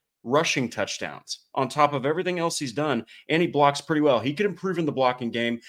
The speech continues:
and I'm sure he could probably bulk up a little bit, 'cause I don't think, I don't think that he would just stay at his body weight. I think that the strength and conditioning coaches would encourage him, "Hey, look, man, you gotta bulk up a little bit. These aren't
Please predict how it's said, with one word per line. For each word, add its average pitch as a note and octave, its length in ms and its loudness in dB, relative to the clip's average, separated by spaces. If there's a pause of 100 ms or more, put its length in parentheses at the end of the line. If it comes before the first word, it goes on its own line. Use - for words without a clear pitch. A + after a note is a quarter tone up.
(140)
and C#3 100 -2
I'm C#3+ 80 2
sure D#3+ 220 0
he D3+ 100 0
could D3 140 -6
probably B2+ 260 2
bulk B2 320 2
up B2 160 4
a C3 40 -2
little B2+ 180 0
bit, C3 240 2
'cause A2 100 -4
I C3 60 2
don't C3+ 160 0
think, B2+ 260 -2 (100)
I B2 80 2
don't B2 160 0
think A#2+ 140 -4
that G2 60 -8
he A2 80 -2
would G#2+ 100 -8
just - 220 0
stay G#2 180 2
at G2+ 80 0
his F#2+ 140 -4
body F#2 260 2
weight. G2 220 4
I A2 40 4
think A#2 200 0
that G#2 160 -2 (320)
the A#2+ 80 -2
strength A#2 340 0 (100)
and A#2 140 2
conditioning G#2+ 380 -2
coaches F#2+ 280 -4
would F#2+ 120 -6
encourage G2+ 500 -2
him, F#2+ 80 -4
"Hey, F2 180 -4
look, E2+ 280 -16
man, F2 160 -14
you F#2+ 40 -12
gotta G#2 280 2 (260)
bulk D3+ 220 10
up A#2+ 160 4
a - 20 0
little A2 240 2
bit. F#2+ 160 -4
These A#2+ 160 0
aren't A2 180 0